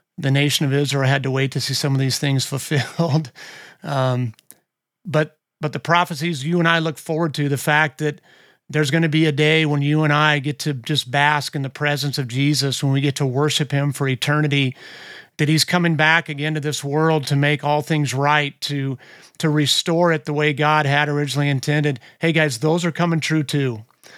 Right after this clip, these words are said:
Those are gonna be fulfilled too. And I hope that that gives you excitement.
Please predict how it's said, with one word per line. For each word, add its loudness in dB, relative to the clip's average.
Those 0
are 0
gonna 2
be 0
fulfilled -2
too. 0
And 2
I 2
hope 0
that -6
that 0
gives 0
you 2
excitement. -2